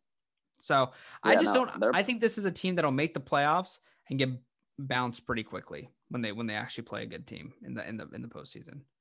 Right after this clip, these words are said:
Speaker 1: Ten wins though is
Speaker 2: I'm
Speaker 1: well
Speaker 2: not
Speaker 1: within, well within the picture.
Speaker 2: Yeah, yeah, I'm not picking them to win the Super Bowl. I'm just, I think, I think they will. They're gonna make the playoffs,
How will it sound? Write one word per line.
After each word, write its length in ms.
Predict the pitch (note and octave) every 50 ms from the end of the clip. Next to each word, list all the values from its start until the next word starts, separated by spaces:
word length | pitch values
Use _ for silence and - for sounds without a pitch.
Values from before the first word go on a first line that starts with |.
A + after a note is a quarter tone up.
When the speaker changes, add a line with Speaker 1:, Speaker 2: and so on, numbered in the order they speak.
| _ _ _ _ _ _ _ _ _ _ _ _ _ _ _ _ _ _ _
Speaker 1:
Ten 220 | - G#3+ B3 C4+ A#3
wins 180 | B3 C4 A#3+
though 140 | G#3+ D#3+ C#3+
is 80 | C3 B2
Speaker 2:
I'm 40 | A#2+
Speaker 1:
well 140 | C#3 D3+ D#3+
Speaker 2:
not 140 | F3 B2
Speaker 1:
within, 260 | A#2 C3 B2 A#2 - C3+
well 140 | C3 C3+
within 180 | B2+ A#2+ - B2
the 100 | A#2+ A#2 A#2 -
picture. 340 | - B2 A#2 - - B2 C3+ C3 _ _ _ _ _ _ _ _ _ _ _ _ _ _ _ _
Speaker 2:
Yeah, 140 | - - D#3+ B2+ G2+
yeah, 80 | F2 F#2+
I'm 60 | A#2
not 140 | C3 A#2+ G#2 -
picking 140 | A2 G#2
them 120 | G2+ F#2+ F#2+
to 80 | F#2
win 120 | F#2+ F#2+ -
the 60 | -
Super 320 | - - C3+ C#3 - -
Bowl. 160 | - C2+ C2+ C#2
I'm 100 | E2 G#2
just, 140 | - - - _ _ _ _ -
I 120 | F#2+ G#2+
think, 220 | G#2+ - A#2+ A2+ - _ _ _
I 100 | A2 A#2+
think 180 | C#3 C#3+ C3+ C3
they 80 | C3+ A#2+
will. 320 | A2+ G#2 G2+ F#2 - - _ -
They're 140 | - G#2
gonna 160 | G#2+ A#2+ B2+ C#3+
make 140 | E3 E3
the 60 | - _ -
playoffs, 420 | A#2 F#2+ E2 - - - - -